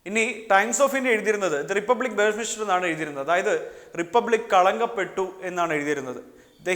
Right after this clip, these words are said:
Hindu അന്ന് എഴുതിയത് "അൺഫോർഗിവബിൾ", പൊറുക്കാനാകാത്തത് എന്നാണ്. അങ്ങനെയാണ് ദേശീയ മാധ്യമങ്ങൾ അന്ന് ഈ ബാബറി മസ്ജിദ് പൊളിച്ചതുമായി ബന്ധപ്പെട്ട് അവരുടെ ലേഖനങ്ങളും ഇല്ലെങ്കിൽ അവരുടെ എഡിറ്റോറിയലും എഴുതിക്കൊണ്ടിരുന്നത്.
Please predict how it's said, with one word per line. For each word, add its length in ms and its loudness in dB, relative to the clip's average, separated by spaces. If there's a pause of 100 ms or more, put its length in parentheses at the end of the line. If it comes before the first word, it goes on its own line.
Hindu 300 2
അന്ന് 120 2
എഴുതിയത് 380 4 (400)
"അൺഫോർഗിവബിൾ", 800 2 (220)
പൊറുക്കാനാകാത്തത് 1000 4
എന്നാണ്. 300 -6 (100)
അങ്ങനെയാണ് 580 2 (220)
ദേശീയ 400 -2
മാധ്യമങ്ങൾ 580 0 (320)
അന്ന് 420 0 (220)
ഈ 60 -8
ബാബറി 420 6
മസ്ജിദ് 340 -2
പൊളിച്ചതുമായി 640 -4
ബന്ധപ്പെട്ട് 680 -2
അവരുടെ 300 -2
ലേഖനങ്ങളും 680 0
ഇല്ലെങ്കിൽ 280 -2
അവരുടെ 260 0
എഡിറ്റോറിയലും 640 -2
എഴുതിക്കൊണ്ടിരുന്നത്. 600 -8